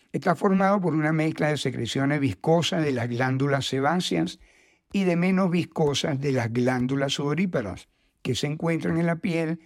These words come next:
que recubre la parte externa del canal auditivo. Las glándulas sebáceas tienen como función lubricar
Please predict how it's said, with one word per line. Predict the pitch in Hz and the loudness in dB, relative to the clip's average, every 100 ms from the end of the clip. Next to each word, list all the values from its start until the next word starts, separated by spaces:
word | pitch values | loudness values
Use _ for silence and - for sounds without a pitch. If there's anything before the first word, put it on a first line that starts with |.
| _ _ | _ _
que | - 123 | -2 0
recubre | 127 - 117 113 147 | 0 -2 -2 0 2
la | 147 147 | 0 0
parte | 143 131 127 135 | -2 -2 -6 -6
externa | 185 185 - - 147 143 151 | -4 -4 -4 -2 0 -2 -2
del | 147 127 | -2 -2
canal | 123 - 110 | -4 -6 -8
auditivo. | 113 113 127 190 175 98 - _ _ _ _ _ | -6 -4 0 2 2 0 -8 _ _ _ _ _
Las | - 156 143 | 0 2 4
glándulas | 196 226 214 196 160 | 4 6 6 4 2
sebáceas | - 151 127 113 104 - 139 - | 0 0 0 -2 -4 -4 -4 -4
tienen | 143 135 160 | -4 -2 -2
como | 147 127 | -2 -2
función | 117 120 123 151 160 151 | -2 -2 0 0 0 0
lubricar | 151 139 139 135 143 233 113 | -2 0 0 0 0 -2 -2